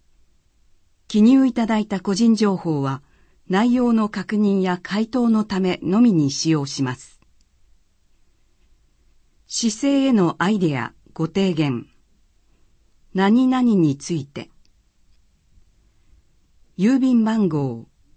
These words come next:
住所、氏名、振り仮名。年齢、性別、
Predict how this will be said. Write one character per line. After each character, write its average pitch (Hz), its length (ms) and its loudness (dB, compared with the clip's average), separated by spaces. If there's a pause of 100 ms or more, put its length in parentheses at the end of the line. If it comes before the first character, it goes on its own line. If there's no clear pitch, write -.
(460)
住 220 240 2
所、 - 300 -8 (1300)
氏 262 260 0
名、 156 340 0 (460)
振 - 180 -6
り 170 160 0
仮 160 140 0
名。 135 200 -4 (1400)
年 202 280 4
齢、 175 440 -2 (400)
性 202 320 -2
別、 180 500 -4